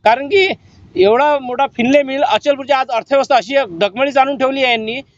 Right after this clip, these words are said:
की पळत पळत अचलपूरात कुठेही जासान तुम्ही लक्ष्मी दिसणार नाही, पैसा नाही आहे. मार्केटमध्ये दुकानात जासान तर असे ओसाड दुकान पडले आहे, कारण खरेदीसाठी कोणापाशी पैसा नाही आहे. एका इकडे तुम्ही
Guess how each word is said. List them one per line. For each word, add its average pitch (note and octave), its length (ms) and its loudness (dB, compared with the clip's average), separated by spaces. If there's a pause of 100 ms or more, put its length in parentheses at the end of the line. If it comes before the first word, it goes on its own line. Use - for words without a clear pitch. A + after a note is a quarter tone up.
(140)
की B3 80 -8
पळत B3+ 220 2
पळत C#4 240 2
अचलपूरात C#4 460 0
कुठेही D#4 220 0
जासान C#4+ 220 0
तुम्ही D#4 160 2
लक्ष्मी C#4+ 240 0
दिसणार D4 300 0
नाही, C#4 140 -4
पैसा B3 320 0
नाही D#4 220 -2
आहे. A3+ 120 -2 (380)
मार्केटमध्ये G#3+ 560 0
दुकानात C#4+ 360 2
जासान C#4 240 2
तर D4+ 40 4
असे D4 120 0
ओसाड D4 400 0
दुकान C#4 240 -4
पडले C4+ 200 0
आहे, B3+ 60 -2
कारण C4+ 160 -6 (100)
खरेदीसाठी C#4 440 -2
कोणापाशी C#4+ 280 -2
पैसा A#3 280 0
नाही F3+ 200 -2
आहे. - 360 -12 (100)
एका B3 140 2
इकडे C4+ 160 -2
तुम्ही C#4 200 0